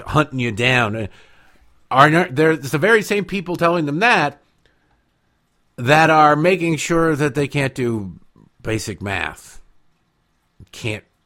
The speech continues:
don't have basic reading comprehension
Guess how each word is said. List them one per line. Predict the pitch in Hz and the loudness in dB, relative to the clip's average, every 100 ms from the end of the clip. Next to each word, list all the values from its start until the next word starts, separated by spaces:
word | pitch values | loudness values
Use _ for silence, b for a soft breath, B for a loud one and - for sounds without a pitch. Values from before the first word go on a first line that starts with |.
| _ - | _ -10
don't | 110 104 | -8 -6
have | 110 98 90 - | -6 -8 -8 -12
basic | - 113 107 104 - _ b b b | -6 -6 -4 -10 -12 _ b b b
reading | 104 120 131 117 113 - _ | -6 -4 -2 -4 -6 -10 _
comprehension | - 123 113 110 101 113 104 110 92 85 | -8 -6 -6 -8 -6 -8 -8 -12 -12 -14